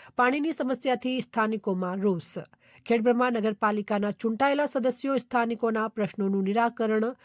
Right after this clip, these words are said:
ન લાવતા સ્થાનિકો રોષે ભરાયા હતા. અનેકવાર રજૂઆત કરવા છતાં પરિણામ શૂન્ય. વોર્ડ નંબર ત્રણ અને પાંચમાં ગટર અને પાણીની સમસ્યાનો ઉકેલ ક્યારે આવશે?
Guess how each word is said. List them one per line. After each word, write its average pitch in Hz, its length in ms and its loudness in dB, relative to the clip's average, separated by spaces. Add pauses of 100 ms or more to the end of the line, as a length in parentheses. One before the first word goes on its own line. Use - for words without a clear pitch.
(220)
ન 202 100 6 (100)
લાવતા 269 460 2
સ્થાનિકો 220 640 0
રોષે 226 280 0
ભરાયા 165 400 -4
હતા. 196 280 -2 (360)
અનેકવાર 240 440 4
રજૂઆત 226 520 0
કરવા 202 260 0
છતાં 208 360 -2
પરિણામ 220 600 -2
શૂન્ય. 175 500 -4 (480)
વોર્ડ 233 200 6
નંબર 233 260 2
ત્રણ 226 280 0
અને 220 180 0
પાંચમાં 214 640 0
ગટર 247 260 2
અને 277 180 2
પાણીની 247 400 2
સમસ્યાનો 220 500 0
ઉકેલ 208 420 -2
ક્યારે 220 260 2
આવશે? 160 420 -6